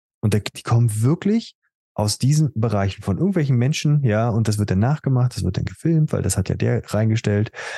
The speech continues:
Also der, das, das Suchen nach diesem einen tollen Video, um dann genau das zu sein, ich kann dann, hab dann meine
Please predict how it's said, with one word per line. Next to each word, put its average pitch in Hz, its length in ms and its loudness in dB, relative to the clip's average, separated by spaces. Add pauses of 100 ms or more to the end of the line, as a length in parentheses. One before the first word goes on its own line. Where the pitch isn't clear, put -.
Also 107 180 0
der, 104 280 0 (240)
das, 104 240 0 (320)
das 107 260 0
Suchen 202 720 2
nach 117 720 0
diesem 113 360 2
einen 165 720 0
tollen 143 640 0
Video, 151 600 0
um 104 280 -2
dann 123 300 2
genau 107 360 0
das 113 180 -2
zu 104 120 -2
sein, 104 320 2
ich 101 160 -2
kann 101 200 2
dann, 101 200 2
hab 98 140 0
dann 95 140 2
meine 87 420 0